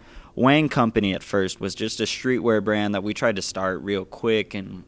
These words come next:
you know, just embroidered T-shirts with a little logo. And Wang technically stands for, um, Wake and Grow, which is, not a lot of people know that. It's not, uh, technically an acronym, but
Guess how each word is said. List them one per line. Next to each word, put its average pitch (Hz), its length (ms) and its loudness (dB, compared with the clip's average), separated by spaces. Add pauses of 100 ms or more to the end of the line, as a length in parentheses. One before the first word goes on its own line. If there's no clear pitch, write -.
you 113 120 -6
know, 107 140 -4
just 110 180 -10
embroidered 113 540 2
T-shirts 107 480 -6
with 101 100 -12
a 98 60 -8
little 113 260 -4
logo. 101 640 -2 (500)
And 110 140 0
Wang 143 380 4
technically 110 540 0
stands 101 420 2
for, 98 180 -2
um, 92 420 0 (120)
Wake 110 340 6
and 92 180 2
Grow, 92 500 -2 (120)
which - 180 -14
is, - 240 -10 (240)
not 98 220 -4
a - 20 -2
lot 87 180 -2
of 87 60 -14
people 92 240 -12
know 92 200 -8
that. 92 120 -8
It's 92 140 -10
not, 107 240 0 (240)
uh, - 180 -10
technically 101 540 -2
an 95 80 -4
acronym, 98 640 -4
but 95 240 -8